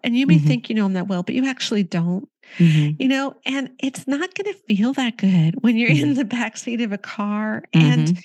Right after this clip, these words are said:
Speaker 1: this is just something which is so much better to save for a committed relationship. And that's why God wants us to. It's to protect us. And
Speaker 2: Mm-hmm.
Speaker 1: just tell your kids the truth.
Speaker 2: Mm-hmm.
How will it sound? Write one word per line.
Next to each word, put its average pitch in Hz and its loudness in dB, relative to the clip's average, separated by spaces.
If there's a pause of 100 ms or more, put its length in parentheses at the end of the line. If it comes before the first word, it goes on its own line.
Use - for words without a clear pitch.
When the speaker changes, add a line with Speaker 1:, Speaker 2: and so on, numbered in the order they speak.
(540)
Speaker 1:
this 311 -2
is 359 -6
just 311 -6
something 254 -4
which 214 -4
is 226 -4
so 214 -6
much 233 -4
better 196 -2 (720)
to 247 -4
save 220 -2
for 208 -8
a 185 -4
committed 190 -6
relationship. 196 -4
And 262 -4
that's 339 -6
why 339 -4
God 330 -6
wants 330 -8
us 285 -6
to. 190 -4
It's 254 -6
to 294 -8
protect 302 -8
us. - -10 (340)
And 156 6
Speaker 2:
Mm-hmm. - 4
Speaker 1:
just 156 0
tell 269 -6
your 302 -4
kids 220 -4
the - -12
truth. 170 -8 (200)
Speaker 2:
Mm-hmm. 143 2